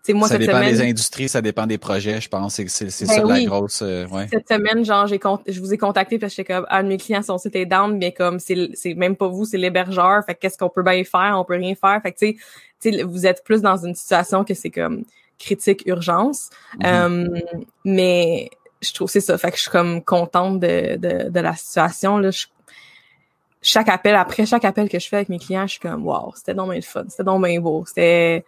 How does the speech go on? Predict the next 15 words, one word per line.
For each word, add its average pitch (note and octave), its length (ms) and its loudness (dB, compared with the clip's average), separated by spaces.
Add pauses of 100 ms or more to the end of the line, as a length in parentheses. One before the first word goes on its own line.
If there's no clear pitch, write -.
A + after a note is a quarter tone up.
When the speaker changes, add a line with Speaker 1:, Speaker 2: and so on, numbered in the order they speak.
Speaker 2:
<laughs> F2 560 -16 (280)
Speaker 1:
<laughs> - 20 0 (520)
Speaker 2:
Ben, A2 80 2
tu - 40 -8
sais, C#3+ 100 2
moi, C#3+ 120 6
je - 80 -2
te C#3+ 60 6
dirais A#2+ 200 2
au C#3 100 6
final, A#2+ 480 0
tu C3 120 -2
sais, A#2+ 60 2
je G#2 120 -4
me, F#2+ 320 0